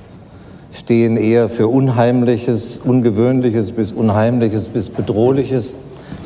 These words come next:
Und ich will den Roman jetzt nicht erzählen, aber der Roman handelt im Grunde genommen von dem Widerstreit zwischen dem einen, der steht für Mythologie,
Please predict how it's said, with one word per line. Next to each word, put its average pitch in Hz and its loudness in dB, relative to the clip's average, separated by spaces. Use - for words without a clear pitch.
Und 127 2
ich 110 0
will 151 4
den 143 4
Roman 127 2
jetzt - -2
nicht 117 -2
erzählen, 131 2
aber 120 2
der 117 0
Roman 120 0
handelt 143 2
im 117 2
Grunde 127 2
genommen 117 2
von 120 2
dem 113 2
Widerstreit 107 2
zwischen 104 -2
dem 107 2
einen, 135 0
der 107 2
steht 120 0
für 104 2
Mythologie, 120 2